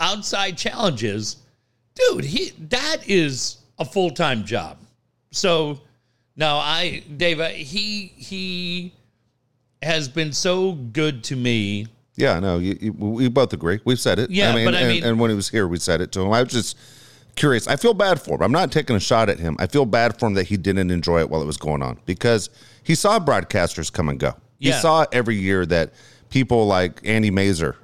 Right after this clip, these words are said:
Speaker 2: are out one second, then looking for their next job, hoping to get back into the
Speaker 1: I,
Speaker 2: game to
Speaker 1: but,
Speaker 2: appreciate it.
Speaker 1: but I think, Dave, I, I think I know what he's saying, and I think you will get it too. It wasn't that in the moment while you're there and you're calling the play that you're not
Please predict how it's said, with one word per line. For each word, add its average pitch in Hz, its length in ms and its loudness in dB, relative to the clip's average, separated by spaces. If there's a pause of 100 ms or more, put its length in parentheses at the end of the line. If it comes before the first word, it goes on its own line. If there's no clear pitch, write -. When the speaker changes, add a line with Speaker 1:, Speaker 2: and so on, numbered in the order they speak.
Speaker 2:
are 95 160 2
out 113 300 2
one 104 280 2
second, 110 380 0
then 101 140 2
looking 107 260 0
for - 120 -2
their 90 120 2
next 92 280 -2
job, 101 340 2
hoping 113 440 2 (400)
to 101 60 -2
get 107 160 0
back 90 300 0
into 92 120 2
the 233 60 0
Speaker 1:
I, 87 40 -2
Speaker 2:
game 85 260 0
to - 100 2
Speaker 1:
but, - 80 -2
Speaker 2:
appreciate 78 400 -2
it. - 180 -6
Speaker 1:
but 247 140 -2
I 233 80 -2
think, 294 300 -8
Dave, 208 280 -2 (120)
I, 190 280 -8
I 185 100 -4
think 170 240 -6
I 185 100 -4
know 180 220 -2
what 170 260 0
he's 147 320 -8
saying, 139 400 -2
and 120 100 -2
I 131 80 -2
think 143 300 -8
you 156 120 -6
will 139 140 -4
get 117 160 -4
it 104 160 -8
too. 85 220 -6 (720)
It 190 200 0
wasn't 254 460 -2
that 214 200 -4
in 185 200 -2
the 156 60 -2
moment 151 580 -2
while 135 260 -2
you're 123 220 0
there 123 320 0
and 113 100 -4
you're 104 120 -10
calling 135 420 -6
the 104 80 -4
play 135 300 -4
that 113 240 -6
you're 120 100 -6
not 113 300 -2